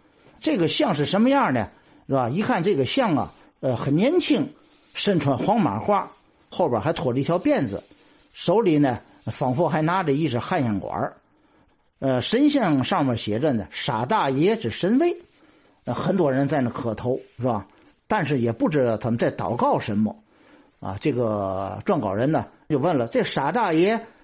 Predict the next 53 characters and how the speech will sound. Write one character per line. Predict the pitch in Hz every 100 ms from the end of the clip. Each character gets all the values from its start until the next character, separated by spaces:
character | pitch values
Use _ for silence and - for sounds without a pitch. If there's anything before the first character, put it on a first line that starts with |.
| -
是 | - 311 254
不 | 151
是 | 170 156
就 | 220 147
是 | 123 95 - _
张 | - 139 240
仙 | 220 190 123 107
的 | 101 -
别 | 185 220
号？” | 247 254 - _ _ _ _ _ _
是 | 135
吧？ | 120 -
在 | 185 139
此 | - 123
呢， | 117 92
我 | 127
也 | 127
向 | 127 113 101
咱 | 127 131
们 | 123
的 | 104 90 90
这 | 90 113
个 | 98 87
听 | - 107
友 | 80 117
呢， | 139 - _ - -
呃， | 101 87
问 | 113 160 104
问， | 82 _ _ -
因 | 117
为 |
我 | 113 123
也 | 226
不 | 110 117
清 | - 95
楚 | 85
这 | 82
个 | 87
问 | 80 80
题。 | 78 73 - _ _ - - - - _ _ _ _
是 | 139
吧？ | 123
在 | 113 147
另 | 165 170
一 | 131
期 | -
的 | 120
《北 | 110 113
洋 | 131
画 | 151 127
报》 | 156 123
上 | 113
呢， | 87